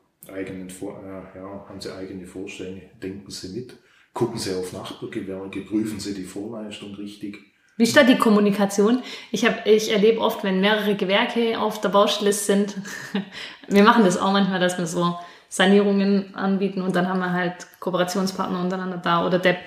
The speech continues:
Speaker 2: Bauherr selber bringt verschiedene Gewerke und dann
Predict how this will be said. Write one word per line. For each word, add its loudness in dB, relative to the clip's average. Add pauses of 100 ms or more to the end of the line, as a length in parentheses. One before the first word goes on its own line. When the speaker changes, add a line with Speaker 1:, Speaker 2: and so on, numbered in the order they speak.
(220)
Speaker 2:
Bauherr 6
selber 4
bringt 2
verschiedene 0
Gewerke -2 (760)
und -6
dann 2